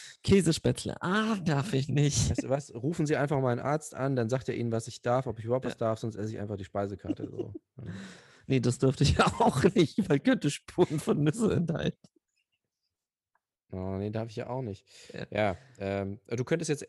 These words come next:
Speaker 2: ähm, oder du machst es hier, du berichtest hier im Podcast immer, wie es dir ergeht. Und dann, ähm, schickst du dem Arzt, äh, einen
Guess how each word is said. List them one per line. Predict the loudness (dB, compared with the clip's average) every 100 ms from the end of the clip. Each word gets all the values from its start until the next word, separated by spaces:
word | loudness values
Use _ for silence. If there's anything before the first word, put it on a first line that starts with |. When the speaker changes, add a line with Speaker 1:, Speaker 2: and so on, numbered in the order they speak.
| -8
Speaker 2:
ähm, | -4 -2 -4 -6
oder | -4 -4
du | -4
machst | -6
es | -6 -6
hier, | -6
du | -4
berichtest | -6 -4 -8
hier | -6 -4 -4 -4
im | -8
Podcast | -8 -6 -8 -6
immer, | -8 -6 -8
wie |
es | -10
dir | -8 -6
ergeht. | -6 -4 -4 -6 -8 _ _ _ _ _ _ _ -18 -12
Und | -6 -4 -2
dann, | -2 -2
ähm, | -4 -4
schickst | -4 -6 -6
du | -6
dem | -2 -2 -2
Arzt, | -6 -6 -8 -6
äh, | -4 -2 -2
einen | -6